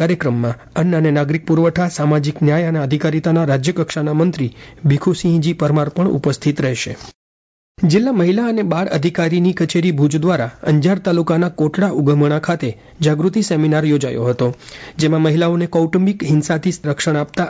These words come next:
અધિનિયમ બે હજાર પાંચ અંગે માહિતી આપવામાં આવી હતી, જેમાં આ કાયદાની જરૂરિયાત તથા ઐતિહાસિક પૂર્વ ભૂમિકા, ઘરેલુ હિંસાની વ્યાખ્યા, ફરિયાદ કોની સામે થઈ શકે તથા કેવી રીતે ફરિયાદ કરવી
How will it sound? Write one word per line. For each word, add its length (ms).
અધિનિયમ 460
બે 140
હજાર 200
પાંચ 300
અંગે 200
માહિતી 400
આપવામાં 380
આવી 240
હતી, 240
જેમાં 320
આ 120
કાયદાની 440
જરૂરિયાત 360
તથા 260
ઐતિહાસિક 460
પૂર્વ 200
ભૂમિકા, 480
ઘરેલુ 420
હિંસાની 400
વ્યાખ્યા, 520
ફરિયાદ 340
કોની 260
સામે 280
થઈ 180
શકે 300
તથા 260
કેવી 220
રીતે 200
ફરિયાદ 380
કરવી 260